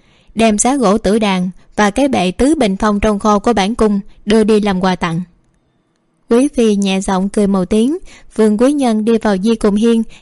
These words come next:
chẳng khác nào là mở cửa, Hi phi còn có thể đóng cửa sống qua ngày như trước kia sao chứ? Không thể nào. Cho nên nói, một chiêu này của Thái hậu nương nương thật sự rất lợi hại. Kể từ sau khi tự cảm vào ở Di Cùng Hiên,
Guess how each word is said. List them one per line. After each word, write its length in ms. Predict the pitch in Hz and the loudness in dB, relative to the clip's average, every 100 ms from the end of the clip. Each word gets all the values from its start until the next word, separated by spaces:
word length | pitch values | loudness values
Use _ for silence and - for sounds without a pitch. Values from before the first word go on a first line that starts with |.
| _ | _
chẳng 220 | 208 202 | -4 -2
khác 220 | 254 311 | -2 -4
nào 220 | 262 214 196 | -2 -2 0
là 140 | 202 | 0
mở 180 | 190 190 202 | 0 -2 0
cửa, 280 | 185 180 311 - - - | 0 0 -2 -6 -20 -8
Hi 140 | - 226 214 | 0 2 2
phi 180 | 214 208 | 0 0
còn 240 | 208 190 | -2 -2
có 120 | 269 | -2
thể 280 | 294 208 196 | -2 -2 -2
đóng 240 | 233 294 | -2 -2
cửa 320 | 311 180 202 339 - | 0 0 0 -4 -8
sống 280 | - 247 311 | -4 -2 0
qua 140 | 277 | 0
ngày 280 | 220 214 196 | 0 -2 -2
như 180 | 202 220 | 0 0
trước 220 | 269 330 | 0 0
kia 180 | 269 214 | 0 0
sao 200 | 214 208 | 0 -2
chứ? 220 | 226 302 330 - _ _ - | 0 -2 -4 -14 _ _ -2
Không 200 | 220 202 | 0 0
thể 180 | 196 226 | 0 -2
nào. 280 | 247 196 190 _ _ _ _ _ _ | 0 -2 -4 _ _ _ _ _ _
Cho 200 | - 220 | -2 0
nên 240 | 202 202 202 | 2 0 0
nói, 320 | 202 233 349 - - | 0 0 -2 -6 -8
một 260 | 214 202 202 | -2 0 0
chiêu 180 | 233 226 | 0 2
này 220 | 214 196 | 0 -2
của 180 | - 208 | -2 -2
Thái 180 | 277 311 | -2 -2
hậu 180 | 233 | -2
nương 220 | 202 226 226 | 0 2 2
nương 240 | 226 220 - - | 2 0 -4 -6
thật 220 | - 185 | -2 -2
sự 260 | - 196 180 | 0 0 0
rất 200 | - 320 | 0 -2
lợi 140 | 247 196 | -2 -2
hại. 320 | 208 175 202 - _ _ _ _ _ _ _ _ _ _ | -2 -2 -6 -10 _ _ _ _ _ _ _ _ _ _
Kể 260 | 214 196 254 | -4 -2 -2
từ 160 | 240 202 | -2 -2
sau 220 | - 220 | 0 -2
khi 240 | 208 226 208 | 0 -2 0
tự 220 | 190 196 | -2 -2
cảm 300 | 196 185 277 | -4 -6 -2
vào 120 | 240 | -2
ở 200 | 196 180 254 | -2 -4 -2
Di 120 | 247 | -2
Cùng 200 | 220 208 | 0 0
Hiên, 260 | 208 233 | 0 0